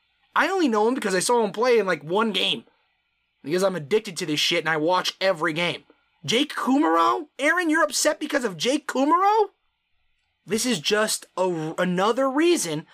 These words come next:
for Aaron to keep getting more upset with how the Packers are running this organization.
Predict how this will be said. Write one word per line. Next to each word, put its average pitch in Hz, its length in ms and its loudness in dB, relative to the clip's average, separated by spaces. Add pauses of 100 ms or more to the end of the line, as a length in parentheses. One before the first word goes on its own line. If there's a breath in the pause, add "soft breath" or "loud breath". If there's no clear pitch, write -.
(220 loud breath)
for 196 380 -2
Aaron 233 420 0
to 180 140 -6
keep 226 340 -4
getting 190 320 -2
more 175 340 2
upset 170 680 -2
with 151 120 -4
how 175 160 0
the 180 80 0
Packers 180 580 -2
are 165 220 0
running 165 360 -2
this 160 160 -2
organization. 143 720 -2